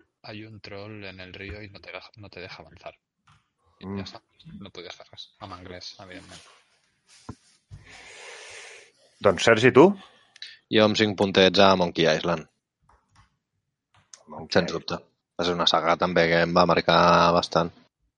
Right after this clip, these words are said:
Speaker 3: A l'u no tant, a l'u em feia molta mandra, perquè a part hi havia molt de diàleg i era molt... planet. Però ara que va sortir el dos i el tres, molt guai.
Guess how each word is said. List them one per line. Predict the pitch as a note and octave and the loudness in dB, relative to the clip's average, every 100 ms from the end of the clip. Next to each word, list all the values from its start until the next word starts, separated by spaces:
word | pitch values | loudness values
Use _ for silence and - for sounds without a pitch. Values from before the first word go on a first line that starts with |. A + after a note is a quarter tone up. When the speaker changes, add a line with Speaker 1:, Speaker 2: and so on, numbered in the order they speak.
| _ _ _ _ _ _ _ - | _ _ _ _ _ _ _ 2
Speaker 3:
A | G2 | 8
l'u | A#2 C#3+ D#3 | 10 12 12
no | D3 | 10
tant, | A#2+ G#2 F#2 | 8 4 2
a | F#2 | 4
l'u | G#2+ | 6
em | A#2 | 4
feia | G#2+ B2+ | 4 6
molta | B2+ B2 | 6 6
mandra, | G2 F#2 G2 - _ | 6 4 4 2 _
perquè | - F#2 | -2 0
a | F2+ | 4
part | F#2 | 6
hi | |
havia | G#2+ A2 | 8 6
molt | G#2+ | 6
de | G2+ F#2 | 4 4
diàleg | F#2 G#2+ G#2 G2+ | 6 8 8 6
i | G2 | 4
era | F#2+ | 2
molt... | F#2+ - _ _ _ _ _ | 0 -6 _ _ _ _ _
planet. | - D#2+ E2 E2 _ _ _ _ _ _ _ _ - | -2 0 0 -4 _ _ _ _ _ _ _ _ -2
Però | F2 | 2
ara | D#2 | 2
que | D#2+ | 2
va | D#2 | 0
sortir | F2+ E2 | -2 -2
el | F2 | 0
dos | F2 E2+ | 2 2
i | |
el | D#2+ | 0
tres, | D#2 E2 E2 F2 E2+ F2+ | 2 2 4 4 0 -2
molt | E2 | -4
guai. | D2 D#2 | -4 -6